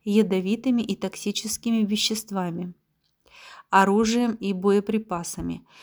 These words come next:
другими предметами, которые запрещены или ограничены в гражданском обороте. Дата выплаты зарплаты. Заработная плата должна выплачиваться не реже, чем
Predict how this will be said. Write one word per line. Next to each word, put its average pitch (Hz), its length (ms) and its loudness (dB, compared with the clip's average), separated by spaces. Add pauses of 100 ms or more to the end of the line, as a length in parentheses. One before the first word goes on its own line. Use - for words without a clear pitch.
(240)
другими 220 460 4
предметами, 220 720 -2
которые 208 500 0
запрещены 214 760 0
или 185 280 -4
ограничены 170 840 0
в 214 100 0
гражданском 190 840 -4
обороте. 170 640 -2 (1300)
Дата 196 460 -2
выплаты 214 500 -4
зарплаты. 180 760 -8 (680)
Заработная 220 680 0
плата 175 600 -4
должна 190 560 2
выплачиваться 214 880 -2
не 196 240 4
реже, 208 320 2
чем 165 300 -8